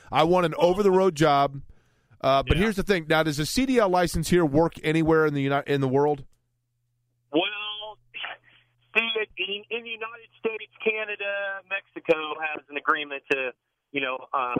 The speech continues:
Speaker 2: honor a, a United States C D L.
Speaker 1: Yeah,
Speaker 2: But I
Speaker 1: 'cause
Speaker 2: don't
Speaker 1: here's,
Speaker 2: know if
Speaker 1: here's the
Speaker 2: it's
Speaker 1: thing.
Speaker 2: possible.
Speaker 1: Uh, my buddy M-, Michael in Melbourne owns a trucking company, and
Speaker 2: Right.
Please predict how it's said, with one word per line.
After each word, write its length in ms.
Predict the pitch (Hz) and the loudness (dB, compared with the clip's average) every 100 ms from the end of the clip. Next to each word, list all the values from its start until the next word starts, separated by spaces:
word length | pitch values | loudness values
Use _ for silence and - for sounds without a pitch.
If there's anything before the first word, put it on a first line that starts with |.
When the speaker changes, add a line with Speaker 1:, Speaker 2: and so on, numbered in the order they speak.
| 117 | -8
Speaker 2:
honor 360 | 147 151 143 135 | -10 -10 -10 -12
a, 360 | 123 120 - 123 | -12 -16 -12 -10
a 40 | |
United 340 | 135 143 139 _ | -8 -8 -12 _
States 240 | 151 147 _ | -10 -10 _
C 120 | 127 117 | -8 -4
D 100 | 113 | 0
L. 60 | 131 | 2
Speaker 1:
Yeah, 60 | 139 | 2
Speaker 2:
But 40 | |
I 40 | 131 | 0
Speaker 1:
'cause 140 | 160 - | 0 2
Speaker 2:
don't 80 | |
Speaker 1:
here's, 140 | 226 160 | 0 0
Speaker 2:
know 40 | - | 0
if 20 | |
Speaker 1:
here's 220 | 180 190 | 2 2
the 60 | 151 | -2
Speaker 2:
it's 80 | 175 | 2
Speaker 1:
thing. 240 | 156 127 | 2 0
Speaker 2:
possible. 180 | 113 135 | 0 0
Speaker 1:
Uh, 80 | 135 | 2
my 120 | 143 | 0
buddy 300 | 123 196 165 143 _ _ | 2 2 2 -2 _ _
M-, 100 | 123 _ | -20 _
Michael 440 | 127 151 170 151 131 | -4 0 0 0 -2
in 100 | 123 | 0
Melbourne 460 | 151 123 113 110 131 | 0 0 -4 -6 -8
owns 240 | 135 117 | -8 -6
a 140 | 110 98 _ | -8 -10 _
trucking 340 | 165 151 127 | -6 -6 -6
company, 400 | 104 107 98 82 - _ _ _ - | -6 -6 -6 -12 -14 _ _ _ -4
and 480 | 123 123 117 117 - | 0 0 -2 -8 -10
Speaker 2:
Right. 220 | 110 | -12